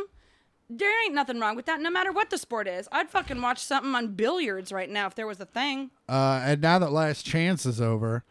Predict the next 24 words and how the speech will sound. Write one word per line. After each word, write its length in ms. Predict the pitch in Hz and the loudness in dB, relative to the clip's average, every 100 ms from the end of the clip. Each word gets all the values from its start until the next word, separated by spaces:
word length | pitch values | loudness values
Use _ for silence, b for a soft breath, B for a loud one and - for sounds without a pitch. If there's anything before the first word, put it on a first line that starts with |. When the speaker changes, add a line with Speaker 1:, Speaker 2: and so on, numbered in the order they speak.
| b b b b | b b b b
Speaker 2:
you 80 | 147 | 4
know 60 | 180 | 6
what 100 | 175 | 8
they 100 | 180 | 8
had 160 | 175 | 8
on 120 | 170 170 | 8 8
the 120 | 170 | 6
other 180 | 165 160 | 6 6
night 300 | 165 170 147 | 6 4 4
was 340 | 147 139 - | 4 4 0
Game 480 | 139 120 151 160 160 | -4 0 2 4 2
Six, 500 | - - 170 - - | 0 2 2 0 -4
the 160 | 135 139 | 0 2
movie, 680 | 135 151 156 127 104 95 - _ _ _ _ _ _ _ _ _ _ _ | 6 8 8 6 -2 -6 -14 _ _ _ _ _ _ _ _ _ _ _
which 320 | - 139 - 147 | 2 2 4 6
was 340 | 147 139 127 | 8 6 4
the 160 | 147 147 | 4 4
entire 600 | 143 - 151 147 147 135 - | 2 4 6 6 6 4 0
Game 280 | 139 143 147 | 2 4 4
Six 440 | - 151 143 - | 2 4 2 2
of 160 | 147 127 | 0 2
the 80 | 139 | 2
ninety-eight 560 | 139 135 135 131 127 | 4 4 4 2 0
finals 760 | - 139 123 120 113 104 - | 2 4 4 2 0 -4 -10